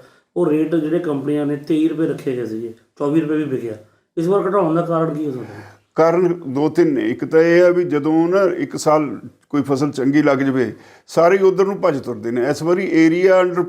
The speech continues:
Speaker 2: potato ਬਹੁਤ ਜ਼ਿਆਦਾ ਵੱਧ ਗਿਆ, ਔਰ ਜਿਹੜੀ ਇਹ ਬਿਮਾਰੀ ਆ ਗਈ, ਅ, ਆਲੂ ਨੂੰ, ਉਹ, ਉਹ ਇਕੱਲੀ ਆਲੂ ਨੂੰ ਨਹੀਂ ਤਬਾਹ ਕਰ ਰਹੀ। ਅ, ਅੰਮ੍ਰਿਤਸਰ 'ਚ ਜਾ ਕੇ ਦੇਖੋ, ਦੇਖੋ, ਉੱਥੇ ਮਟਰ ਦੀ ਫਸਲ ਤਬਾਹ ਹੋ ਗਈ, ਗਾਜਰ ਦੀ ਫਸਲ ਤਬਾਹ ਹੋ ਗਈ।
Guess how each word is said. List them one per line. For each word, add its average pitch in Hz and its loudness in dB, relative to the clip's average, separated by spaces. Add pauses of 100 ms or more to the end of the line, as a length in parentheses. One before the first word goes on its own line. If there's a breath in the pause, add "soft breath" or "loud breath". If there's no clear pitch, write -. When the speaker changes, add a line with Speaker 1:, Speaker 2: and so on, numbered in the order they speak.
Speaker 2:
potato 160 0
ਬਹੁਤ 156 0
ਜ਼ਿਆਦਾ 160 2
ਵੱਧ 123 0
ਗਿਆ, 117 -4 (440 soft breath)
ਔਰ 180 2
ਜਿਹੜੀ 196 2
ਇਹ 202 4
ਬਿਮਾਰੀ 143 0
ਆ 185 4
ਗਈ, 190 2
ਅ, 180 2 (340)
ਆਲੂ 143 0
ਨੂੰ, 135 -4 (240 loud breath)
ਉਹ, 190 6
ਉਹ 151 -2
ਇਕੱਲੀ 165 -2
ਆਲੂ 156 2
ਨੂੰ 170 0
ਨਹੀਂ 175 2 (260)
ਤਬਾਹ 147 2
ਕਰ 156 -2
ਰਹੀ। 190 -2
ਅ, - -4
ਅੰਮ੍ਰਿਤਸਰ 151 2
'ਚ 156 -8
ਜਾ 143 2
ਕੇ 151 0
ਦੇਖੋ, 147 -2
ਦੇਖੋ, 139 0
ਉੱਥੇ 175 2
ਮਟਰ 147 0
ਦੀ 147 0
ਫਸਲ 139 0
ਤਬਾਹ 147 2
ਹੋ 139 0
ਗਈ, 139 -4 (380 loud breath)
ਗਾਜਰ 135 2
ਦੀ 147 2
ਫਸਲ 147 -2
ਤਬਾਹ 147 0
ਹੋ 147 -2
ਗਈ। 135 -4